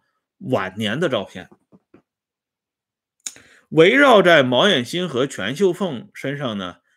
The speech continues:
一直以来有一些谣传，这些谣传说实话啊，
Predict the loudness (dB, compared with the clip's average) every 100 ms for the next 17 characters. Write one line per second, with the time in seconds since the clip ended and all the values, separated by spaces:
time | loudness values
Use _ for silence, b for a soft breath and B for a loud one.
0 | _ 0 0 2 0 2 2 2 2 2
1 | 0 -2 0 2 2 2 -2 -4 -6 -8
2 | -8 _ _ -2 2 2 2 0 0 -4
3 | -4 -4 -4 -6 -6 -6 -6 -12 -12